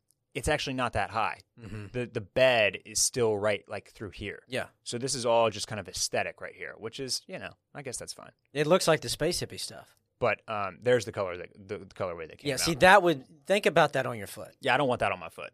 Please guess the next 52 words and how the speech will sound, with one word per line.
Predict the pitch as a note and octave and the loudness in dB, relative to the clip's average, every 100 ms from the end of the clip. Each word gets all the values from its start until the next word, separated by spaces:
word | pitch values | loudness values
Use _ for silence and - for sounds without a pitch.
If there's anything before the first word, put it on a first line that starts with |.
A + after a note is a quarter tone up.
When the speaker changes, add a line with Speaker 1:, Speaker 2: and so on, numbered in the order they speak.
| - | 4
Speaker 2:
That | F3 F3+ | 6 6
looks | F3 | 4
like | D#3+ C#3+ - - - | 2 0 -4 -20 -12
just | C3+ G#2+ | -12 -6
blocks | A#2+ B2+ A#2 - - - - | 0 2 2 -2 -6 -8 -4
Speaker 1:
Yeah. | B2 - _ | -4 -4 _
Speaker 2:
you're | C3 B2 | -10 -4
walking | A2+ A2+ | -4 -4
around | G#2+ G2 F2+ | -10 -10 -6
on. | |
Speaker 1:
You, | D3+ G3 - | -4 -2 -4
y'all | D#3+ A3+ | 0 0
know | A3 A3 | 2 0
me. | D3 G#2+ F#2+ | 0 -2 -2
Like, | G#2+ - | -6 -2
I, | B2+ B2+ - | -2 -2 -6
I'm | C3 | -6
not | B2+ C#3+ | -2 -2
an | C#3 - | -2 0
all-black | C3+ C3 D3 D#3 | 0 2 0 0
sneaker | F3 F3+ F3 | -6 -6 -2
guy. | F3+ F#3+ | 0 0
Speaker 2:
Yeah. | A2+ F2+ | -2 -4
Speaker 1:
I'm | - | -4
not | B2+ C#3 | 0 2
an | C#3 | 0
all-white | - C3+ D3 C3 E3+ - | 2 4 4 4 0 -2
sneaker | G#2+ F2+ F2+ | -8 -8 -8
guy. | E2 D2 _ | -8 -8 _
Speaker 2:
Yeah. | A2 G2+ - | -18 -18 -6
Speaker 1:
I | A2+ | -2
don't | C3 B2 | 0 0
do | C#3 | 2
either. | C3+ E3 G2+ _ _ _ _ _ _ _ | 2 2 -4 _ _ _ _ _ _ _
Give | - | -4
me | C3+ | 0
some | - C#3+ | 0 4
browns, | B2 C#3+ D3+ A2 | 4 4 2 -2
man. | G2+ G#2+ | -6 -4
I | A2+ | -2
like | A2 - | -2 -2
that. | A#2 C#3 A#2+ _ _ _ _ _ _ _ - | -2 -2 -2 _ _ _ _ _ _ _ -8
Uh, | A#2 A2 G2 | -2 -2 -4
here's, | B2+ A#2+ - - | -6 -8 -8 -6
here's | C3 A2+ | -6 -2
your | A#2+ A#2 | -2 0
little, | A#2 A2 G#2 G#2 - | 0 0 -2 -4 -8
here's | B2 A2+ | -10 -8
your | A#2+ | -8
guy | A#2 A2+ A2 G#2 | -2 0 -2 -4
right | G2+ G#2+ | -8 -8
here. | G#2+ G#2+ G#2+ | -4 -4 -6